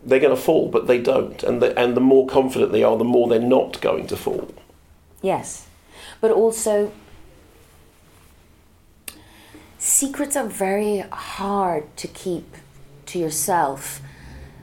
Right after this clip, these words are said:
Speaker 2: Not in, I'm not talking about sort of a basic gossipy way, but we all need to be seen, and we all need to be seen truthfully. There really is that need, and there's a fear of it too,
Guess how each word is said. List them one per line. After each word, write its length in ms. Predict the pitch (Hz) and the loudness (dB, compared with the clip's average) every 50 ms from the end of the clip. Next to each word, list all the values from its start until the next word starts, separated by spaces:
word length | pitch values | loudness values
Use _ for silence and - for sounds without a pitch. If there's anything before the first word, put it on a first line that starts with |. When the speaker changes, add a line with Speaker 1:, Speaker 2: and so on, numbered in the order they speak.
| - - - | -20 -16 -8
Speaker 2:
Not 340 | - 208 220 233 240 - - | -4 -2 0 0 -2 -2 -4
in, 200 | - 202 196 190 | -4 -4 -2 -2
I'm 140 | 196 190 185 | -2 -2 -4
not 200 | 190 190 160 - | -4 -6 -6 -8
talking 380 | - 180 170 - - 151 147 143 | -8 -8 -8 -8 -8 -8 -8 -6
about 280 | 139 143 139 135 143 | -4 -4 -4 -6 -6
sort 200 | - - - 131 139 | -8 -12 -10 -8 -8
of 180 | 131 127 127 | -8 -8 -8
a 140 | 135 131 127 | -8 -10 -10
basic 520 | 127 - - 131 135 135 - 131 - - | -10 -10 -10 -8 -8 -6 -8 -8 -10 -10
gossipy 400 | - 135 123 - - 107 - 127 | -10 -10 -10 -10 -12 -12 -10 -10
way, 300 | 123 117 123 120 120 120 117 | -8 -6 -6 -6 -6 -8 -8
but 200 | - 139 - - - - - - - - - - - - - - - - - - - - | -8 -10 -10 -10 -12 -18 -18 -20 -20 -20 -20 -20 -20 -20 -20 -20 -20 -20 -20 -20 -20 -12
we 200 | - 190 202 196 | -6 -4 -4 -2
all 260 | 196 208 214 214 208 | -2 -2 -2 -2 -2
need 320 | 202 190 185 180 180 175 175 | -2 -2 -4 -4 -6 -8 -10
to 80 | - 165 | -14 -12
be 100 | 165 170 | -10 -8
seen, 720 | 156 - - - 180 180 170 165 156 143 135 131 123 - - | -6 -4 -4 -4 -4 -4 -4 -4 -4 -6 -6 -8 -10 -12 -12
and 240 | - 131 147 143 139 | -12 -10 -10 -10 -6
we 160 | 165 170 170 | -6 -4 -2
all 180 | 170 170 175 175 | -2 -2 -4 -4
need 320 | 170 170 170 165 165 - - | -4 -4 -6 -6 -8 -10 -12
to 160 | - - - | -14 -16 -14
be 120 | - 165 156 | -12 -12 -10
seen 560 | 156 - - 170 160 156 156 151 151 151 - - - - - | -10 -8 -8 -6 -6 -4 -4 -6 -6 -8 -12 -18 -20 -20 -16
truthfully. 720 | - - 196 180 165 - - - 135 123 127 120 - - | -8 -6 -6 -6 -6 -10 -12 -10 -10 -8 -10 -10 -10 -10
There 140 | - 165 175 | -8 -8 -6
really 320 | 175 190 208 220 208 190 185 | -4 -2 -2 0 0 0 0
is 120 | 185 175 180 | -2 -2 -4
that 180 | 156 139 - | -6 -8 -6
need, 600 | - 147 151 151 160 156 143 135 127 131 131 - - - - - - - - - - | -6 -4 -4 -4 -2 -2 -4 -4 -4 -6 -8 -10 -16 -20 -20 -20 -20 -20 -20 -8 -4
and 120 | 202 214 | -2 0
there's 100 | 214 202 | 0 0
a 60 | 196 | -2
fear 340 | 196 - - 226 220 208 185 | -4 0 2 2 2 2 2
of 100 | 170 165 | -2 -2
it 180 | 151 147 - - | -4 -6 -6 -8
too, 420 | - 190 170 143 123 120 120 135 | -6 -4 -4 -2 -4 -4 -8 -12